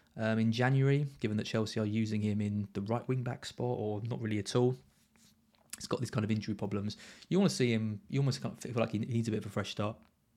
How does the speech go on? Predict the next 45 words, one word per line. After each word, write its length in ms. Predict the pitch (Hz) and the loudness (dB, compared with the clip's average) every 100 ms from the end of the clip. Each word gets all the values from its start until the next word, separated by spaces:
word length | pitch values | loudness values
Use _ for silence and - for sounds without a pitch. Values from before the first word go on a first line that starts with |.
| - _ - | -20 _ -2
I'm 100 | 127 | 0
not 100 | 120 | 2
sure 140 | 120 | 0
where 140 | 110 113 | 2 2
he'd 160 | 107 | 2
go, 240 | 120 131 180 - - - - | 4 2 2 -4 -16 -20 -6
um, 160 | - 120 | 0 2
in 80 | 120 | 2
the 60 | |
league. 160 | 131 143 | 2 2
Would 80 | 113 | 0
he 60 | |
drop 180 | 104 - | -2 -2
down 320 | 131 120 123 113 - _ - | 0 2 2 -2 -12 _ -6
a 60 | 120 | 2
little 120 | 123 | 4
bit 300 | 131 127 - _ _ _ _ _ _ - | 4 2 -2 _ _ _ _ _ _ -16
to 120 | - 120 | -2 0
a 280 | 113 117 | 2 0
Europa 320 | 110 113 113 120 | 0 2 2 2
League 200 | 117 117 | 0 2
team, 280 | 120 123 | 2 2
or 60 | 104 | 0
maybe 220 | 104 104 | 0 -2
a 40 | 101 | -2
Villa 380 | 113 117 113 | 0 2 2
or 160 | 104 101 | 0 -4
someone, 340 | - 107 104 | -4 -4 -4
you 80 | 110 107 | -4 -4
know, 120 | 104 | -4
a 60 | 104 | 0
Newcastle 640 | 113 117 117 113 113 104 | 0 0 0 0 -2 -4
pushing 400 | - 110 104 104 | -4 -6 -4 -4
for, 340 | - 107 101 - - - - - - | -2 0 -2 -6 -18 -20 -20 -20 -10
uh, 320 | 101 98 101 110 | -4 -2 -2 -4
you 80 | 113 | -2
know, 140 | 101 | -2
to, 200 | 95 113 | -2 -4
to 160 | - - | -4 -4
get 120 | 104 | -2
into 160 | 107 107 | -2 -6
the 60 | |
top 200 | - - | -6 -6
six, 280 | - 139 - | -2 -2 -2
but 300 | - 101 | -4 -4